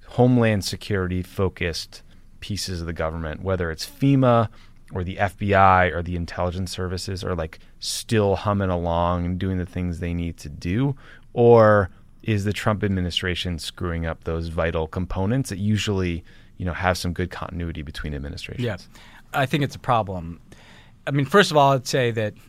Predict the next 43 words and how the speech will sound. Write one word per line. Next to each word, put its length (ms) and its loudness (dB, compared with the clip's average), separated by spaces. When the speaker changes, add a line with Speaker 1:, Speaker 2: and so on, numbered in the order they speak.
Speaker 2:
whenever 320 6
there 100 4
was, 120 0
like, 120 -2
a 40 -2
hurricane 500 -4
or 60 -2
a 20 -2
major 240 -4
natural 320 -6
disaster, 460 -6
you 120 -4
remember 360 -4
Tommy 320 -6
Craig 280 -6
Fugate? 440 -4
Speaker 1:
Yeah, 180 8
yeah. 280 10
Speaker 2:
So 160 4
we 160 6
had 160 8
this 100 4
Speaker 1:
He's 60 0
Speaker 2:
guy 220 8
Speaker 1:
amazing. 200 2
Speaker 2:
who 60 0
ran 240 4
fema 420 0
who'd 200 0
spent 220 4
his 260 -2
life, 640 4
you 160 -6
know, 20 -2
working 380 -2
in 100 -2
disaster 420 -4
response, 520 -6
working 300 -6
to 20 -2
respond 260 -6
to 60 -6
hurricanes. 360 -6